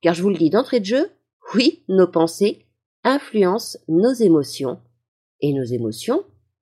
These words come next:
influencent notre vitalité et la santé de nos organes.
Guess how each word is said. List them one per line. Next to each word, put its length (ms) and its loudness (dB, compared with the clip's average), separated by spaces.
influencent 800 -2
notre 540 0
vitalité 800 -2
et 140 4
la 120 2
santé 380 0
de 100 2
nos 220 -2
organes. 440 -8